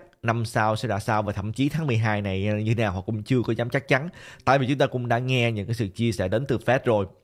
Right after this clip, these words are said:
Cái kết quả bầu cử có thể thay đổi cái suy nghĩ của Fed trong tương lai. Thì bây giờ đó thì, à, Chủ tịch John Powell nói là mọi thứ vẫn như cũ.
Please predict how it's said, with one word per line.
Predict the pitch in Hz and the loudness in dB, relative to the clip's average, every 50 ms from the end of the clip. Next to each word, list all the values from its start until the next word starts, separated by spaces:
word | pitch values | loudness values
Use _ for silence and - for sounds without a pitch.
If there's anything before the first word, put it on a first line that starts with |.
| _ - | _ 0
Cái | - 143 147 160 165 156 - - - _ - | 2 2 4 2 0 -2 -6 -16 -12 _ 0
kết | 175 185 - 135 | 0 0 2 4
quả | 117 101 98 120 | 2 2 2 0
bầu | 117 - 110 107 | 2 0 0 0
cử | - 107 101 101 120 113 - - _ _ - | 0 -2 -2 -2 -2 -6 -8 -14 _ _ -2
có | - 151 | 0 2
thể | 139 139 117 120 | 2 2 0 -2
thay | - 143 143 139 139 | 0 0 2 2 4
đổi | 120 101 90 92 104 120 | 2 2 0 0 -2 -4
cái | 117 - 147 135 131 143 147 - - _ _ _ _ _ _ - | -2 0 2 2 2 0 -2 -6 -10 _ _ _ _ _ _ -8
suy | - - 147 139 | -2 0 2 2
nghĩ | 131 113 95 92 | 2 2 0 0
của | 90 - 123 117 | 0 -2 -2 2
Fed | - 143 147 - - | 2 2 2 2 -2
trong | - 117 110 | -4 -2 0
tương | 127 117 110 | 0 0 2
lai. | 117 110 107 110 104 | 2 2 2 0 -2
Thì | 113 113 | 0 0
bây | 127 135 135 | 2 2 4
giờ | 139 120 110 107 | 4 4 4 2
đó | 110 120 120 117 - | 2 0 -2 -2 -4
thì, | - 113 95 | -6 -6 -4
à, | 95 92 | -4 -2
Chủ | - 131 | -2 -4
tịch | 107 101 - | -4 -4 -4
John | - 110 101 104 104 | -2 0 0 0 0
Powell | 113 120 113 110 | 0 0 0 0
nói | 104 110 135 | 0 0 -2
là | 123 | -2
mọi | 104 98 90 92 - | -2 -2 -2 -2 0
thứ | 127 131 147 | 0 0 2
vẫn | 131 107 95 110 127 | 2 2 0 2 2
như | 143 135 | 2 2
cũ. | - - 107 92 95 120 156 | 2 2 0 0 0 0 -2